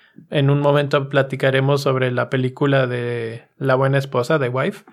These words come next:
y, y comparándola con la actuación de, eh, en La favorita de Olivia Colman,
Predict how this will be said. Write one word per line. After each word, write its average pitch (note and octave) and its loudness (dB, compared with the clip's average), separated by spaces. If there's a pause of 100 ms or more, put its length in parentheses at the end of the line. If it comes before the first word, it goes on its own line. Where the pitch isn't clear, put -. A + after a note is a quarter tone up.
(560)
y, B2 0 (340)
y C3+ 2
comparándola C#3 2
con B2+ 0
la B2 2
actuación C3 0
de, B2 0 (800)
eh, A#2+ -2
en C3+ 2
La B2 2
favorita C#3 0 (520)
de A#2+ -2
Olivia C3 2
Colman, D#3+ 0